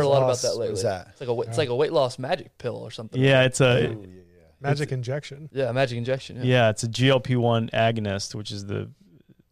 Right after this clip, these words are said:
Speaker 4: the, the medical term for the category of medicine it's in. But it's, um, it was created, you know, five, ten years ago, and,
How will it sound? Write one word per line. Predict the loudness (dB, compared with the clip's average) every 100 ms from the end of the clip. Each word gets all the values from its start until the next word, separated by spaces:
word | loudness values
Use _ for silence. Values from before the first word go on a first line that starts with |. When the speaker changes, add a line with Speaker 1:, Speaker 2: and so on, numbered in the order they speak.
| _
Speaker 4:
the, | -12 -6
the | -2
medical | 0 0 -2
term | -2 0 0
for | -2 -4 -4 -8 _
the | _
category | 0 2 4
of | 4
medicine | 4 2 0
it's | -2 -2
in. | -2 0
But | 0 0 -2
it's, | -10 -2
um, | 0 2 -2 -10 _ _ _ -20 -20 -20 -20 _ -8
it | -4
was | -4
created, | 2 2 2 0 -2
you | -2
know, | 0
five, | 2 2 2
ten | 2 0
years | 0 -2
ago, | 0 4 4 4
and, | 0 -2